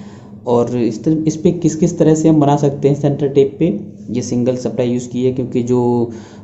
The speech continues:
कई transformer होते हैं उनमें दो ही wire अगर होते हैं तो उन पे किस तरह से हम यूज़ करेंगे वो यहाँ दिखा दिया है। बाकी center tape का भी हम किस तरह से करेंगे वो भी देख लेते हैं। तो मैं इसे पहले चालू कर देता हूँ,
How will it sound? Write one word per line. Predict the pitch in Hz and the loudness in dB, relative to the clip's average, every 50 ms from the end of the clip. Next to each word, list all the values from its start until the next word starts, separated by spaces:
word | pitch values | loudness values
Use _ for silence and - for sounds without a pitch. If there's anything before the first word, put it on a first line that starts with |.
| - - - | -20 -2 0
कई | 123 123 | 0 2
transformer | - - 123 123 120 - 123 120 120 | 2 2 0 0 2 0 0 2 2
होते | 120 123 120 127 | 0 0 0 0
हैं | 123 | 0
उनमें | 123 123 120 117 | 2 0 0 0
दो | 117 120 | 2 2
ही | 120 127 123 | 4 4 4
wire | 120 120 120 120 | 4 4 4 4
अगर | 120 117 117 123 | 4 4 2 2
होते | 120 113 110 107 139 | 0 0 0 2 4
हैं | 151 190 202 202 | 4 4 4 2
तो | 202 | 0
उन | - - 123 | 0 -2 -2
पे | 123 - 127 | 0 0 0
किस | 120 127 120 - | 0 0 -2 0
तरह | - 117 120 | 0 0 0
से | 120 - 120 | 2 2 2
हम | 120 | 2
यूज़ | 120 123 123 - | 2 0 0 0
करेंगे | - 120 120 147 160 175 | -2 0 2 2 2 2
वो | 151 131 117 | 2 0 0
यहाँ | 113 117 113 110 | 0 0 0 -2
दिखा | 110 104 - 110 | -2 -2 -4 -6
दिया | 107 110 117 120 131 | -4 -4 -4 -2 -2
है। | 160 202 - - - - - - - - - - - - | -4 -4 -6 -10 -12 -16 -18 -20 -20 -20 -20 -20 -8 -4
बाकी | - 117 120 123 123 120 | -2 -2 0 0 -2 -2
center | - 123 120 120 131 | 0 0 0 2 0
tape | 127 123 127 127 - - | 2 2 0 0 2 0
का | 120 120 | 0 2
भी | 123 127 | 2 2
हम | 131 120 120 | 2 0 0
किस | - 123 - - | -4 -6 -4 -2
तरह | 120 123 | -2 -2
से | 120 127 | -2 -2
करेंगे | 123 123 131 151 175 226 226 | -2 0 2 2 2 2 2
वो | 160 113 | 0 0
भी | 113 120 | 0 -2
देख | 104 110 110 113 | -2 -2 -2 -2
लेते | 110 110 110 - - 160 | -2 -2 -2 -2 -2 -2
हैं। | 208 - - - - - - - - - - - - | -2 -2 -4 -8 -14 -18 -20 -20 -20 -20 -20 -16 -10
तो | - 120 | -4 -2
मैं | 127 | -2
इसे | 131 135 131 | 0 0 2
पहले | 127 120 127 135 139 | 4 6 6 6 6
चालू | 135 - 120 120 123 123 | 6 4 2 2 4 4
कर | 127 123 | 4 4
देता | 120 123 117 - 151 | 2 2 0 2 2
हूँ, | - 156 196 | 4 4 4